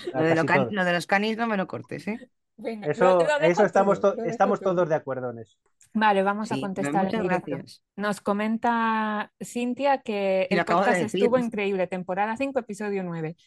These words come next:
Speaker 3: Contestamos
Speaker 1: Es el
Speaker 3: que
Speaker 1: de la
Speaker 3: muchas
Speaker 1: Sociedad de la
Speaker 3: gracias.
Speaker 1: Nieve, ¿no?
Speaker 3: Sí, sí, sí.
Speaker 1: Vale.
Speaker 2: Y gracias de verdad, ¿eh? Porque, jolín, al final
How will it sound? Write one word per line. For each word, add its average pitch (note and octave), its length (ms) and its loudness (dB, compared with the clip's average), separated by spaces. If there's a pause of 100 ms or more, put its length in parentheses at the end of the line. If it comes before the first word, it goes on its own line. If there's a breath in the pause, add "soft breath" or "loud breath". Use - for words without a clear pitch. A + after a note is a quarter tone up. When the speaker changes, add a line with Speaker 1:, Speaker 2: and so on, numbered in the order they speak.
Speaker 3:
Contestamos G3 640 -2
Speaker 1:
Es - 140 -2
el D3+ 60 6
Speaker 3:
que C#3+ 60 4
Speaker 1:
de C#3+ 60 6
la C#3 60 2
Speaker 3:
muchas - 140 -4
Speaker 1:
Sociedad D3 160 4
de C#3 60 6
la C3 100 4
Speaker 3:
gracias. B2+ 140 -4
Speaker 1:
Nieve, A#2+ 140 -8
¿no? G3 240 -12
Speaker 3:
Sí, - 300 -6 (240)
sí, G3 180 -6
sí. F3 220 -6
Speaker 1:
Vale. - 160 -16 (320)
Speaker 2:
Y E3 60 -2
gracias E3+ 300 0
de G3+ 60 0
verdad, D#3+ 360 0
¿eh? G3 80 -2
Porque, D#3+ 380 -6
jolín, D#3+ 300 -4
al D3+ 100 -4
final D#3+ 500 -4